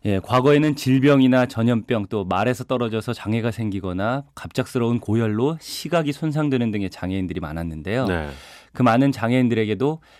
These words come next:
Speaker 1: 제각각의 그만의 역할이 있었다는 것이 이 연구자들의 얘기고요.
Speaker 2: 네.
Speaker 1: 어, 심청전 같은 데 보면 맹인 잔치가 나오잖아요.
Speaker 2: 그렇죠.
Speaker 1: 예, 이런 잔치도 실제로 있었던 일이라고 합니다.
Speaker 2: 어,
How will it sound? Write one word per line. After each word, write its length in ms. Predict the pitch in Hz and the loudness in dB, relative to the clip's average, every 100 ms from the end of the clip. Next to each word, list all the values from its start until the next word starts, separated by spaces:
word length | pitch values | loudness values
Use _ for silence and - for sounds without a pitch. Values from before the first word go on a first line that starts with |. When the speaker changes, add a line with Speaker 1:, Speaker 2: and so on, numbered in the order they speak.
| _ | _
Speaker 1:
제각각의 800 | - 104 135 139 - 131 135 143 | -10 0 0 0 2 2 2 -2
그만의 480 | - 127 139 139 110 | 0 2 4 4 2
역할이 360 | 92 - 135 123 | -2 -4 -2 -2
있었다는 480 | 98 104 - 92 | -2 -6 -4 -4
것이 480 | 82 85 131 127 80 73 | -6 -6 -2 0 -2 -4
이 100 | 92 | -2
연구자들의 640 | 90 107 107 107 87 87 | 0 0 0 -2 -2 -4
얘기고요. 500 | 80 76 76 107 123 | -6 -8 -8 -4 -2
Speaker 2:
네. 280 | 101 87 80 - - _ _ | -2 -2 -2 -10 -16 _ _
Speaker 1:
어, 200 | 90 90 | -6 -4
심청전 640 | - 190 - 214 202 180 151 | -2 -2 0 0 2 2 2
같은 240 | 143 139 | 0 0
데 80 | 131 | 0
보면 340 | 120 135 165 - | 2 0 0 -4
맹인 440 | 95 107 147 160 | -2 2 2 2
잔치가 440 | 123 98 110 120 117 | 0 -4 -4 -2 -2
나오잖아요. 420 | 85 82 78 76 | -2 -4 -8 -6
Speaker 2:
그렇죠. 500 | - - - 73 76 | -4 -6 -10 -12 -8
Speaker 1:
예, 180 | 92 87 | -4 -2
이런 220 | 87 139 | 2 2
잔치도 460 | 131 - 101 - 127 | 2 0 -4 -2 -4
실제로 520 | - - 220 180 151 | -4 -4 -2 0 0
있었던 380 | 101 - - 98 | 0 -4 -4 -2
일이라고 360 | 90 80 73 92 | -2 -4 -8 -8
합니다. 220 | 82 76 | -8 -8
Speaker 2:
어, 340 | 76 71 71 | -12 -14 -18